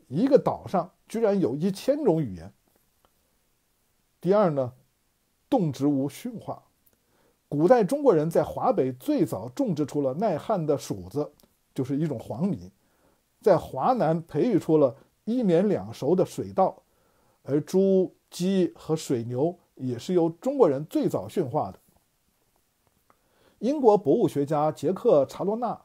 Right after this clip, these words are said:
主编过一本《改变世界的一千零一项发明》。来自中国的有三十项，最后一项是一四九八年发明的牙刷。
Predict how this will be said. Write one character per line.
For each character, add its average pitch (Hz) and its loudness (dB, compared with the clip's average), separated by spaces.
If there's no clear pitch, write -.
主 123 -4
编 240 0
过 220 4
一 175 2
本 107 -4
《改 113 -6
变 165 -4
世 196 -6
界 131 -2
的 120 -8
一 208 -4
千 208 -2
零 160 -2
一 220 -4
项 160 -6
发 147 -4
明》。 107 -10
来 196 0
自 196 -2
中 294 -4
国 143 4
的 139 0
有 110 -10
三 220 -4
十 117 -10
项， 104 -14
最 233 2
后 160 4
一 147 0
项 135 -4
是 - -4
一 208 -2
四 202 -4
九 98 -6
八 170 -4
年 127 -6
发 151 -4
明 131 -8
的 120 -6
牙 113 -12
刷。 185 -8